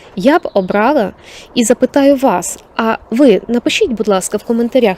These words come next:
який би варіант для того, щоб не дисконтувати, ви б обрали. Е, в підсумки давайте собі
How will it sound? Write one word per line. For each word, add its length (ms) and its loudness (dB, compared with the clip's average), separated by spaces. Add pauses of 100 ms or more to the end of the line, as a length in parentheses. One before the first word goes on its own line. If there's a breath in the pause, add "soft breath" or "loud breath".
який 300 2
би 120 0
варіант 400 0 (280 loud breath)
для 140 4
того, 180 2
щоб 260 -2 (100)
не 180 2
дисконтувати, 720 -2
ви 140 0
б 80 -10
обрали. 460 -6 (1400 loud breath)
Е, 220 2
в 140 -6
підсумки 640 0 (280)
давайте 420 -2
собі 520 0